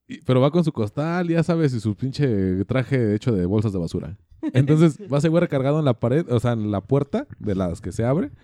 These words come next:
Speaker 1: y yo vengo, lo vengo viendo de frente, pero pues vengo acá con, con los audífonos, vengo yo ni pedo. Entonces llegamos a Salto, a Pino Suárez. Y ves que hay unos cajones en el metro de donde se suben los puercos pa' según andar,
Speaker 2: Ah, sí.
Speaker 1: andar guachando.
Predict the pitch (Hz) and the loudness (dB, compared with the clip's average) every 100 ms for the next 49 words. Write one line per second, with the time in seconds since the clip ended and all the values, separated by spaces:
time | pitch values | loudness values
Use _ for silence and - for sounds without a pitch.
0 | _ - 120 131 131 131 131 110 110 120 | _ -6 0 2 2 0 0 0 2 2
1 | 123 123 123 123 185 165 120 107 110 120 | 2 0 0 0 -2 -4 -6 -6 -4 -2
2 | 120 117 113 120 98 85 95 _ - - | 0 -2 -2 -2 -2 -6 -12 _ -10 -6
3 | 95 113 147 208 214 185 180 180 185 175 | -4 -2 -2 -2 -2 -6 -4 -4 -2 -2
4 | - 175 151 - - - - - - - | 0 0 0 -6 -10 -12 -18 -10 -10 -10
5 | - _ 135 165 175 190 151 135 143 160 | -20 _ 6 6 6 4 4 2 2 2
6 | 139 - 117 147 131 107 104 101 95 95 | 0 0 -2 0 0 2 2 2 0 0
7 | 95 95 - 123 113 135 147 143 - - | -2 -2 2 2 4 4 4 2 -2 -20
8 | _ _ _ _ _ _ _ _ _ _ | _ _ _ _ _ _ _ _ _ _
9 | _ 147 135 131 147 180 175 135 131 156 | _ -2 2 4 4 2 0 0 0 2
10 | 160 160 123 110 120 135 139 127 117 117 | 2 2 0 2 2 2 0 0 0 0
11 | 113 127 107 98 98 95 107 113 104 113 | 2 2 2 2 0 0 0 0 0 0
12 | 113 117 113 90 98 98 120 127 131 127 | 0 -2 -4 -4 -4 -2 0 2 2 4
13 | 110 104 104 - 123 120 | 4 2 0 0 -2 -2